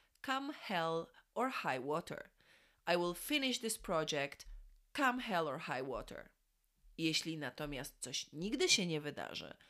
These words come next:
to mówimy, że dopóki piekło nie zamarznie, to to się nie stanie.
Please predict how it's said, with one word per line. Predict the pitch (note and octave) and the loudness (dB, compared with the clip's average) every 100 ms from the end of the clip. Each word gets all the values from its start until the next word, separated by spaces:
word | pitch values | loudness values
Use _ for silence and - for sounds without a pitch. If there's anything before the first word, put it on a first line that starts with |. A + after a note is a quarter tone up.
| - - _ - | -20 -20 _ 2
to | B3 | 2
mówimy, | C4 G#3 F3+ F3 | 4 0 -2 -4
że | E3 | -4
dopóki | D3 C#3+ D#3 - C3+ | -6 -8 -12 -12 -12
piekło | - F3 - C3 | -6 -6 -4 -6
nie | D#3 D3+ | -4 -4
zamarznie, | C#3+ C3 C#3 C#3+ C#3+ D#3 G3 C#4+ - _ | -4 -2 -2 -2 -6 -4 -4 -4 -10 _
to | - | -6
to | - A#2+ | -4 -2
się | - D3 | 0 -2
nie | C#3 D3+ | -4 -8
stanie. | - D3+ C3 - | -8 -10 -12 -20